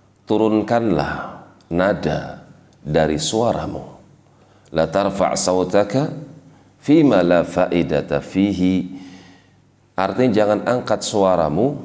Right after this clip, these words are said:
jika tidak ada faidah di dalamnya. Apabila komandan peperangan,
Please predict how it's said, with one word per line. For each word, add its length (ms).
jika 400
tidak 240
ada 160
faidah 480
di 160
dalamnya. 480
Apabila 560
komandan 560
peperangan, 720